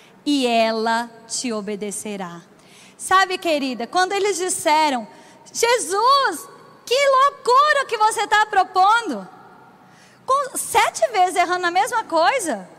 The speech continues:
a gente queria dizer: "Peraí, para de safadeza."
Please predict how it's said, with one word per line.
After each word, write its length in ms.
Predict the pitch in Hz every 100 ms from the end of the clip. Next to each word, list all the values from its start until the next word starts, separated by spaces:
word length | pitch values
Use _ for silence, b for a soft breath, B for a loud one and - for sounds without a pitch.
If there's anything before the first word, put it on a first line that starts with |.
| - -
a 120 | -
gente 240 | 440 508 -
queria 320 | 480 440 453
dizer: 420 | 440 466 370 262
"Peraí, 720 | - 311 285 285 415 453 381 392
para 320 | - 294 277 320
de 100 | -
safadeza." 800 | 392 381 587 466 381 466 294